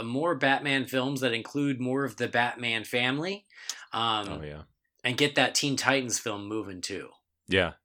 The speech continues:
Speaker 2: that's,
Speaker 1: Think
Speaker 2: well, Batman, es-, Batman's family especially has been so neglected,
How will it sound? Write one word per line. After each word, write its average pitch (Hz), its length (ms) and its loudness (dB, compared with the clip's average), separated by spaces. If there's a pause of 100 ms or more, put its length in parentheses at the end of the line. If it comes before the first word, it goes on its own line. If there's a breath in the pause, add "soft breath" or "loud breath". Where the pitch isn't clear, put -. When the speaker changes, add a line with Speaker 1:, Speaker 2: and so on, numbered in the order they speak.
(320)
Speaker 2:
that's, 95 260 4
Speaker 1:
Think 127 200 -6
Speaker 2:
well, 87 180 4 (380)
Batman, 101 680 6 (260)
es-, - 180 -6 (220)
Batman's 92 520 4
family 85 420 2
especially 80 460 2
has 71 100 -2
been 76 180 -2
so 82 240 6
neglected, 76 680 0